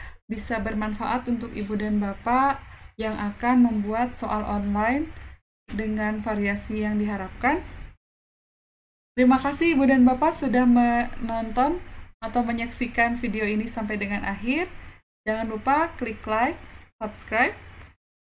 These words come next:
dan juga share video ini jika memberikan manfaat untuk semua orang. Mohon diingat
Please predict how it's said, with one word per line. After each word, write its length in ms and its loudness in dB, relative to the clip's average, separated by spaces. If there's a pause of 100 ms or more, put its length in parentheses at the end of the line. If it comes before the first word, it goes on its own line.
(120)
dan 240 0
juga 240 -4
share 400 0
video 240 -2
ini 320 4
jika 320 -2
memberikan 560 -2
manfaat 560 -4 (320)
untuk 400 -8
semua 400 -4
orang. 240 -10 (720)
Mohon 180 -2
diingat 540 2